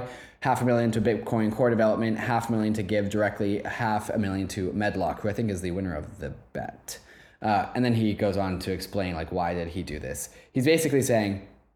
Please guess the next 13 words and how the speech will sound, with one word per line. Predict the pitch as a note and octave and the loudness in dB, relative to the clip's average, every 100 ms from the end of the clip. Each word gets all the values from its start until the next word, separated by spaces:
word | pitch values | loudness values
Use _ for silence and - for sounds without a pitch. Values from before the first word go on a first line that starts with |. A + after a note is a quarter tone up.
| _ _ - | _ _ -4
the | A#2 A2 | 0 2
whole, | B2+ C3+ C3+ B2+ | 4 6 6 6
like, | B2 A#2 G#2+ - A#2+ | 4 2 0 -2 0
bit | B2 B2 | 0 2
signal | C#3+ D#3 E3 G#3 G3+ - - _ - | 2 4 4 2 -2 -12 -20 _ -2
was | B2 | 2
a | |
marketing | B2+ B2+ C#3 B2+ | 4 4 2 0
stunt | - B2+ B2 - | 2 2 2 -2
that | A#2 | -2
he | A#2 C3 | 2 0
is | B2 | 0
paid. | C3+ A2+ A2 A2 | 0 2 2 0